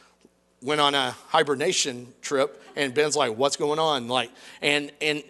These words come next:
it, it was so good. I remember going on the east side of the chapel after classes all by myself and sitting in the sunlight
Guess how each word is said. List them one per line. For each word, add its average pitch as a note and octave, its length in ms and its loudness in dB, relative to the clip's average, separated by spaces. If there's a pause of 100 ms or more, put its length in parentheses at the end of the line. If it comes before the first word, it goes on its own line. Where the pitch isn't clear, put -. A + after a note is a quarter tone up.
it, E3 220 0
it - 60 -10
was D#3+ 240 -2
so G3+ 200 4
good. F3 200 6
I E3+ 60 4
remember F3+ 360 4
going E3+ 420 2
on D#3 120 0
the D3 200 0
east F#3 180 6
side E3+ 220 4
of C#3+ 100 -4
the - 100 -2
chapel D#3+ 500 2
after D3 260 2
classes D3 580 4 (200)
all D3+ 140 8
by D#3+ 160 8
myself C#3+ 420 0
and B2+ 100 -8
sitting F3 380 4
in C#3+ 120 -2
the A#2+ 60 -6
sunlight D#3+ 600 2